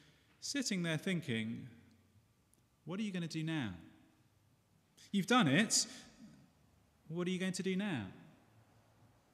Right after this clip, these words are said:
And that feeling alone made me really kind of a bit depressed, actually." Or Chris Boardman, another Olympic gold medalist cyclist, said, "I, I always felt cheated."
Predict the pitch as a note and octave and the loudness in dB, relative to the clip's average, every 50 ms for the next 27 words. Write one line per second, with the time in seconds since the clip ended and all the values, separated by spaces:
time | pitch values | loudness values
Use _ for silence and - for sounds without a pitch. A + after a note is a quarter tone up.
0 | _ _ _ _ _ _ _ _ _ - G#3+ C4 A#3+ A3 G#3+ - D4 C#4+ C4+ A#3+ | _ _ _ _ _ _ _ _ _ -4 0 0 0 0 0 2 2 4 6 6
1 | A3+ G#3+ A3 A3 A#3+ C#4 C#4 B3 G3 D3+ C#3+ D3 D#3+ F3 F3+ F#3 F3+ - F3+ F#3 | 6 6 6 6 6 6 6 6 4 4 4 2 2 4 4 2 2 2 2 2
2 | F#3 F3+ F3+ F3+ - - - - - - - - - - _ _ _ _ _ - | 4 4 2 2 -2 -6 -18 -18 -20 -20 -20 -20 -20 -20 _ _ _ _ _ -6
3 | A2+ A2 A2 A#2+ - - D3 C#3+ D3 C#3+ D#3 D3 F3 F3 E3+ - F#3 F#3 - B3+ | -4 -2 -2 -2 0 0 0 0 2 0 0 0 -2 -2 -4 -4 -6 -6 -4 -4
4 | B3+ A3 - - - - G#2+ G#2 - - G#2+ G2+ F#2+ F#2+ - E3+ F3+ - - - | -2 -2 -2 -2 -2 -4 -4 -6 -6 -6 -6 -6 -6 -8 -8 -10 -12 -14 -16 -20
5 | - - _ _ _ _ _ _ _ _ _ _ _ - _ _ _ _ _ _ | -20 -20 _ _ _ _ _ _ _ _ _ _ _ -20 _ _ _ _ _ _
6 | - - - - _ - _ _ _ _ - - _ _ _ _ _ _ _ _ | -20 -20 -20 -20 _ -20 _ _ _ _ -20 -20 _ _ _ _ _ _ _ _
7 | _ _ _ _ - - - F#3+ F#3 F#3+ A#3 G#3+ - - - C4 C4+ A#3+ F3 F3 | _ _ _ _ -14 -6 -2 -2 0 4 4 4 4 4 4 4 4 4 4 4
8 | D#3 C#3+ D#3+ G3 A#3+ B3 A3 F3 D#3 C3 - - - - - - E3+ D#3+ E3 D3+ | 4 4 4 4 4 4 4 4 2 2 -2 -10 -14 -12 -6 0 2 4 4 4
9 | - E3 C#3+ - D3+ C#3 C3+ B2 C#3 C3 B2 A#2+ A2+ - - G#3 F#3+ F3 - E3 | 4 2 2 4 4 4 4 6 4 4 6 4 4 4 4 2 2 0 2 2
10 | B2+ A2 - - - - - - E3+ E3 E3+ G3 G#3+ - - G3 G#3 A#3 C#4+ D#4+ | 0 0 0 0 -2 0 0 2 2 4 4 4 4 2 2 0 0 0 2 2
11 | D4+ A#3 G3 F#3 E3+ - - - A3 A3 G#3 G#3+ - - - D4+ D4+ C#4 - - | 4 6 6 6 6 6 4 4 2 2 2 0 0 2 2 4 4 4 2 2
12 | C#3 A2 G2 - - | 2 2 0 -2 -6